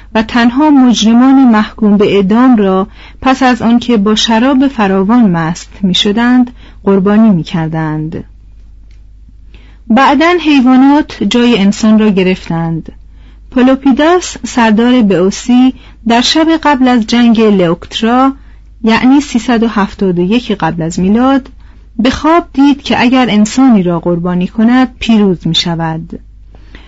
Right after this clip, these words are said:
اما برخی از مشاورانش اعتراض کردند و گفتند: «این رفتار وحشیانه و ناپسند نمی‌تواند مورد رضایت موجودات آسمانی قرار گیرد. فرمانروای زمین پدر خدایان و همه خلق است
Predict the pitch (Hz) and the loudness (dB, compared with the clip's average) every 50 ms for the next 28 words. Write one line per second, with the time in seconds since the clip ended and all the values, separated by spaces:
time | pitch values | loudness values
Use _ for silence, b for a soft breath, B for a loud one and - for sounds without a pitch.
0 | b b b b 269 302 330 359 359 339 294 330 330 339 330 - 349 320 320 - | b b b b 0 2 2 2 2 2 2 2 0 0 0 0 0 0 2 2
1 | 277 262 262 - 269 262 226 220 247 254 277 285 294 294 277 - - 247 254 233 | 2 2 2 2 0 0 0 2 2 2 4 4 2 2 0 0 -2 -2 -4 -4
2 | - - 240 247 269 294 302 - - 277 269 240 220 254 247 247 240 214 202 190 | -2 -2 -2 0 0 -2 -2 -4 -2 -2 -2 0 0 0 2 2 2 0 0 -2
3 | 202 220 240 - - 233 220 220 214 214 220 214 - b b b b b b b | -2 -4 -4 -4 -4 -2 0 0 2 2 0 0 -2 b b b b b b b
4 | b b b b 294 349 359 330 339 311 311 - - 311 294 294 294 277 247 269 | b b b b 0 2 2 2 2 0 0 -2 -2 0 0 2 2 2 2 0
5 | 262 240 - - - 254 240 233 233 240 247 247 247 226 214 196 208 - - 202 | 0 -2 -2 -2 0 2 2 2 4 4 4 4 4 2 2 0 -2 -2 -4 -6
6 | 214 - 247 247 254 262 254 254 247 - - 240 269 269 247 226 214 214 196 180 | -4 -2 -2 0 2 2 2 2 0 0 0 2 2 4 4 2 0 0 -2 -2
7 | 175 175 175 175 175 175 170 175 185 185 185 190 190 190 185 175 185 185 185 196 | -2 -2 -2 -2 -2 -4 -2 -2 -2 0 0 0 0 -2 -2 -2 -2 -2 -2 -2
8 | 196 190 202 196 214 247 277 269 - 262 240 220 208 190 185 175 190 185 170 170 | -2 0 0 0 0 -2 -2 -2 0 2 2 2 2 2 0 0 -2 -2 -2 -2
9 | 170 - - 185 - - 180 180 - - - 202 185 190 208 233 220 220 165 160 | -4 -4 -6 -8 -6 -4 -4 -4 -4 -4 -4 -2 0 0 0 0 0 -2 -4 -4
10 | 160 165 165 160 165 165 165 165 165 170 165 165 165 165 170 - - 202 - b | -4 -4 -6 -6 -6 -6 -6 -6 -6 -4 -6 -6 -8 -8 -10 -12 -14 -14 -16 b
11 | b b b b b b b b b b b - 247 240 247 247 247 247 247 247 | b b b b b b b b b b b -2 0 2 2 4 4 4 4 2
12 | 247 240 233 302 320 339 349 330 254 226 233 226 226 226 233 240 233 240 247 240 | 2 0 0 2 2 2 2 2 2 2 0 2 2 2 4 4 4 2 2 0
13 | - - 202 214 240 254 277 262 - - 240 196 220 214 208 214 214 208 214 208 | 0 -2 -2 0 0 0 0 -2 -2 -2 0 0 2 2 2 2 2 2 0 0
14 | 185 185 - - 180 175 190 208 214 220 214 - 220 226 233 220 214 208 208 208 | -2 -2 -6 -4 -4 -2 0 0 0 0 -2 -2 -2 -2 -2 -2 -2 0 0 0
15 | 214 214 - - | -2 -4 -6 -12